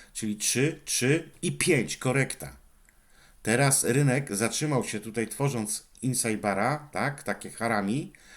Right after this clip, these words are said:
No i, i następuje teraz właściwie w piątek takie definitywne potwierdzenie tego.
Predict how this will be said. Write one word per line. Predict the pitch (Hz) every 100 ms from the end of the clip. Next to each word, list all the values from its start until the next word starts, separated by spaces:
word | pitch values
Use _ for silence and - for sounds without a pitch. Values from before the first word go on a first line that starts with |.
| -
No | 135 147
i, | 160
i | 160
następuje | 147 143 139 123 143 156
teraz | 147 135 131 123 - 82
właściwie | 107 123 - 143 139
w | -
piątek | 135 147 143
takie | 131 113 117
definitywne | 104 127 135 123 113 139 131
potwierdzenie | - 120 - 113 110 120 87
tego. | 73 76